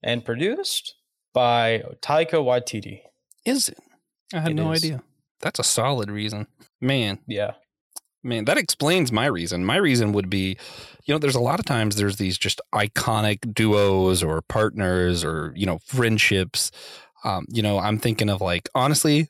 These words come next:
Speaker 2: Barney and Marshall and How I Met Your Mother. It's a big one for me. Um,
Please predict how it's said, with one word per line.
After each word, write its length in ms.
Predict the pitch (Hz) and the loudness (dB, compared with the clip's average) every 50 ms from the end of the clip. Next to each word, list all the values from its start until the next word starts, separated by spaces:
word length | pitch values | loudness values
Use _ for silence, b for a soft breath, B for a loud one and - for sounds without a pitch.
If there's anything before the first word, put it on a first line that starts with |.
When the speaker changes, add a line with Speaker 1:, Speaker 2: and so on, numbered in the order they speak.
| _ - | _ -10
Speaker 2:
Barney 440 | 139 127 131 127 127 143 143 139 131 | -6 0 2 4 4 4 4 4 4
and 100 | 131 123 | 4 4
Marshall 340 | 120 123 123 - - 95 87 | 4 2 0 0 0 0 0
and 80 | 82 82 | 0 0
How 140 | 110 110 107 | 0 2 2
I 40 | 110 | 2
Met 160 | 107 110 101 | 2 0 0
Your 100 | - 110 | 0 0
Mother. 320 | 107 104 101 92 85 80 - _ - | 2 2 2 2 0 -2 -4 _ -12
It's 120 | - - | -10 -10
a 40 | 117 | -4
big 220 | 110 110 104 95 | -2 -2 -2 0
one 200 | 98 95 90 90 | 0 -2 -2 -2
for 120 | - - 90 | -4 -6 -6
me. 320 | 85 82 78 78 76 76 | -6 -4 -6 -6 -8 -8
Um, 400 | - - 95 95 98 98 95 92 | -6 -4 -4 -4 -2 -4 -4 -6